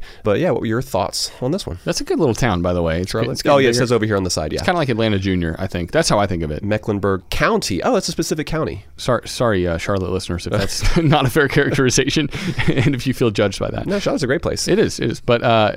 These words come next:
Speaker 2: yeah,
Speaker 1: If
Speaker 2: it's
Speaker 1: you're
Speaker 2: kinda
Speaker 1: into banking,
Speaker 2: <laughs> That's
Speaker 1: right?
Speaker 2: true. A lot of banking.
Speaker 1: <laughs>
Speaker 2: Yeah. They're in Jacksonville, Florida, too, another place. And Texas getting more bankers, too.
Speaker 1: Yeah.
Speaker 2: But, uh, yeah, this was a, a classic malty brownish ale is how I think about it.
Speaker 1: Mm-hmm.
Speaker 2: It's, it's not my preferred style, but it takes me back to kind of the early days of craft beer. This is the kind of beer I was all about.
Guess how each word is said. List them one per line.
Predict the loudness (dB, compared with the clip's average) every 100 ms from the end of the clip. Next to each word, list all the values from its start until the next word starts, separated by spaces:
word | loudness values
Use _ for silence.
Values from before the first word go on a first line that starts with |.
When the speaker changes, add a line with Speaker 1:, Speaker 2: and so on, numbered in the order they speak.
| -4
Speaker 2:
yeah, | -4
Speaker 1:
If | 0
Speaker 2:
it's | 2
Speaker 1:
you're | 2
Speaker 2:
kinda |
Speaker 1:
into | 4
banking, | 2 2 -2 -8 -2
Speaker 2:
<laughs> |
That's | 2 4 6 6
Speaker 1:
right? | 6 4 4
Speaker 2:
true. | 2 4
A |
lot | 2 2
of | 2
banking. | 0 2
Speaker 1:
<laughs> | 0
Speaker 2:
Yeah. | 0 -4 -6 0
They're | 2
in | 2 0
Jacksonville, | 0 -2 -2 -2
Florida, | 0 0 0
too, | 0
another | 0 0 -2
place. | -2
And | 0
Texas | 0 0 0 -2 -2
getting | -2 0
more | 0
bankers, | -2 -4 -6 -4
too. | -4
Speaker 1:
Yeah. | -6 -8 2
Speaker 2:
But, | 2 4
uh, | 4 4
yeah, | 4 4
this | 2 2
was | 2 0
a, | -4
a | -8
classic | -4 -2 0 0 -2
malty | 0 2 2 0 -2
brownish | -2 0 2 0 -2 -2 -2 -4
ale | -4 -2 -4 -6
is | -6
how | -4 -2
I | -4
think | -4 -4
about | -4 -4
it. | -2
Speaker 1:
Mm-hmm. | -2 -2 0
Speaker 2:
It's, | 0 0
it's | -4 0
not | 0 2
my | 0
preferred | -2 0 0 0
style, | 0 0 0 -2 -6 -16 -2
but | -2
it | 2
takes | 0 2
me | 2
back | 2
to | 0
kind | 0 2
of | 2
the | 2
early | 4 4
days | 4 4 2
of | -2
craft | -2 -2 -2
beer. | 0 2
This | 2 2
is | 0
the | -2
kind | -4 0 0
of | 2
beer | 0 2
I | -2
was | -2
all | -4 -4 -2
about. | -4 -6